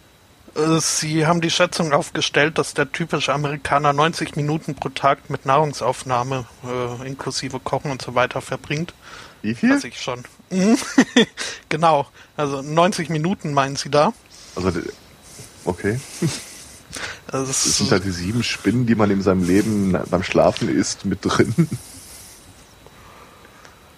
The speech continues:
Speaker 2: Äh, ja,
Speaker 1: Ich,
Speaker 2: Entschuldigung.
Speaker 1: also, ich, ich find's eher etwas, etwas geringer angesetzt. Also grad wenn man Einkau-, äh,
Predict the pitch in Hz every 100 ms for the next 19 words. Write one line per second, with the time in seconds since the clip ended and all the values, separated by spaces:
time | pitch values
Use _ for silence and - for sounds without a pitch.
0 | - - - _ - - 87 - 73 69
1 | - - 78 76 151 151 143 135 139 -
2 | - - - 165 160 - 143 143 135 -
3 | 139 - 127 - 127 - - 135 147 240
4 | 147 - - 151 135 131 - 120 - -
5 | - 127 127 - 127 - - 135 131 131
6 | 131 131 127 - - - - - - -
7 | - - - - 110 135 165 - 147 139
8 | 139 139 131